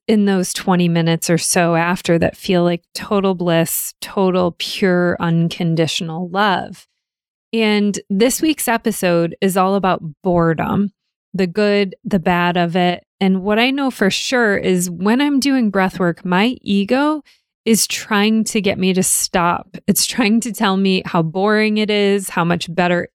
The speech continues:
anything else I could be doing would be. And we have to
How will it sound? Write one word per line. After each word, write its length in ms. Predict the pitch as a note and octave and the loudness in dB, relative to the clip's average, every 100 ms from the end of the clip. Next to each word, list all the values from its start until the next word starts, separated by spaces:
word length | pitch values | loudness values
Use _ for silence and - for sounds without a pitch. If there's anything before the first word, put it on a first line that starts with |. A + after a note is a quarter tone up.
| G#3 | -2
anything 560 | A3 A#3 A#3+ C4 A3 | 0 0 0 0 -2
else 480 | F3 F3 E3+ - - - | 0 0 0 -2 -4 0
I 120 | F3+ | 0
could 220 | - E3+ | 0 -2
be 140 | E3 E3 | 0 0
doing 500 | E3+ E3 D#3+ D#3+ - | 2 2 2 0 0
would 260 | E3 D#3+ | 0 2
be. 360 | - - - G3 _ _ _ _ _ _ _ A3+ | 0 0 -2 -4 _ _ _ _ _ _ _ -2
And 380 | G#3+ G#3 G#3 | 0 2 0
we 160 | - A#3+ | 0 2
have 300 | A#3 C#4 C4+ | 2 0 -2
to 160 | E4 | -6